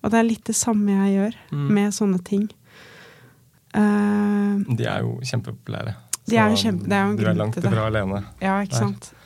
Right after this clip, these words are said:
Speaker 1: Og så, eh, vil jeg jo også på en måte,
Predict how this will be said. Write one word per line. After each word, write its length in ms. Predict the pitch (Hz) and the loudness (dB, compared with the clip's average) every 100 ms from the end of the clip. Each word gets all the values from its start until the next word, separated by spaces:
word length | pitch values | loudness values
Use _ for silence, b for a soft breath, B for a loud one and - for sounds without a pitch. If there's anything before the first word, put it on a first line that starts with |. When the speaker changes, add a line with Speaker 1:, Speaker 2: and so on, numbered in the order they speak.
| - | -2
Speaker 1:
Og 120 | 226 | 0
så, 240 | - 220 214 226 - - | 2 2 4 2 -2 -8
eh, 200 | - 202 | -4 -2
vil 200 | 190 196 | 2 2
jeg 80 | 180 | 4
jo 180 | 180 185 | 4 2
også 320 | 180 - 180 | 0 -2 -2
på 60 | 175 | 0
en 80 | 196 | 2
måte, 320 | 190 170 | 0 0